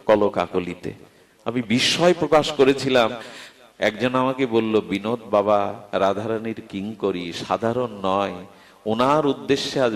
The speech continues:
ভাগবত হচ্ছে, উনি হয়তো সাড়া জাগিয়ে দিলেন, মঙ্গলধ্বনি জানিয়ে দিলেন।"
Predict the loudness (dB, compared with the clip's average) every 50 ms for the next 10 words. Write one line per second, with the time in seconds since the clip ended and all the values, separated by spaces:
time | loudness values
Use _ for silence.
0 | -4 -4 -2 0 2 2 2 4 2 2 0 -2 -6 -6 -8 -6 -2 0 0 0
1 | -2 -4 -6 -6 -6 -6 -4 -4 -6 -8 -8 -10 -8 -4 -2 -2 0 0 0 -2
2 | -2 -4 -4 -4 -4 -4 -4 -6 -6 -4 -4 -4 -4 -2 -2 -2 -2 0 2 4
3 | 4 4 2 -2 -4 -4 -2 -2 0 0 0 0 0 -2 -2 -2 0 -2 0 0
4 | -2 -2 0 -2 -4